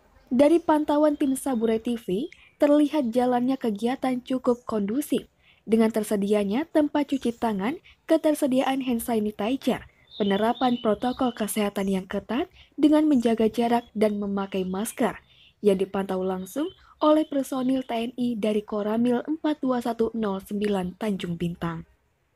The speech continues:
Saat jumpa media Saburai T V, Kapten Ujang Herudin menyampaikan,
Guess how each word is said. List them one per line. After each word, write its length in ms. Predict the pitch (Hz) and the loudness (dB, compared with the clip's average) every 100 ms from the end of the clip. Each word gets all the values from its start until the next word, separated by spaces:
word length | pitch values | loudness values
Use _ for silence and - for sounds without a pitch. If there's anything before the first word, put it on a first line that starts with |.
| _ _ _ _ _ _ _ | _ _ _ _ _ _ _
Saat 560 | - - 311 302 294 226 | -6 2 2 4 0 2
jumpa 400 | 262 269 277 269 | 2 2 0 2
media 480 | 262 247 233 247 262 | 2 2 2 2 0
Saburai 480 | 262 226 233 226 226 | -2 0 0 0 0
T 160 | 269 | -2
V, 160 | - 262 | 0 -2
Kapten 560 | - 269 - - 254 247 | -2 -4 -4 -2 -2 0
Ujang 320 | 254 220 220 | -2 0 0
Herudin 560 | 220 220 214 220 254 240 | 0 -2 -2 0 2 0
menyampaikan, 720 | 202 190 190 208 196 196 214 | 0 -2 -4 -2 -2 0 -4